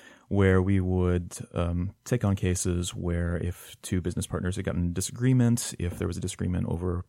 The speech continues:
particular provision of a contract, or, um,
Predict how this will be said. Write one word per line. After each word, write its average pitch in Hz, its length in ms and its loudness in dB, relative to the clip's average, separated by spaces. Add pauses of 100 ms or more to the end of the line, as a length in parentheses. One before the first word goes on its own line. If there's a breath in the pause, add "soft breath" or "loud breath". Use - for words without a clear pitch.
(420)
particular 92 380 -4
provision 90 580 0
of - 60 -2
a - 60 -4
contract, 95 680 -2 (680 loud breath)
or, 98 720 4
um, 87 420 0